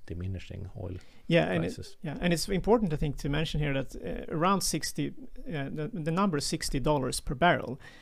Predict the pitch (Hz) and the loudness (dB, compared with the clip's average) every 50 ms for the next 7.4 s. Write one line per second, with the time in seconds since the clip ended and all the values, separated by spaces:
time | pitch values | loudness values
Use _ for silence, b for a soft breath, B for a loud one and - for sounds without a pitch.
0 | B B B 139 120 139 151 160 156 143 131 - 147 135 - - 131 - - 143 | B B B -2 2 6 8 8 8 8 4 2 2 2 0 -2 -4 -4 -2 -2
1 | 131 127 - - 175 160 147 - 151 117 - - - - - - - - 101 - | -2 0 2 2 4 4 2 2 -2 -4 -4 -6 -6 -6 -6 -4 -4 -4 -4 -4
2 | - 151 143 139 139 135 151 165 165 175 180 175 175 165 B B B B B B | -2 -2 0 0 2 4 6 6 8 8 8 8 6 4 B B B B B B
3 | B - - - 165 160 160 147 - - - - 143 135 - - - - - 277 | B -2 2 4 6 6 6 4 2 0 2 2 2 2 0 -4 -14 -18 -18 -16
4 | - - - 147 143 143 139 135 135 147 151 147 127 143 131 131 139 139 143 147 | -8 -2 0 0 2 4 4 4 6 4 4 4 4 2 0 2 2 2 4 4
5 | 156 165 180 185 - 165 147 135 160 143 131 - 143 - - 147 151 156 147 - | 4 4 2 2 0 -2 -2 0 0 -2 -4 -4 -4 -2 0 0 0 0 -2 -2
6 | - 156 - - - 151 165 180 175 - - 143 123 139 135 135 135 131 160 247 | -4 -6 -4 -2 0 2 2 2 2 2 0 0 2 2 0 0 -2 -4 -4 -6
7 | 160 170 - 147 165 160 160 - | -8 -6 -2 2 4 4 4 4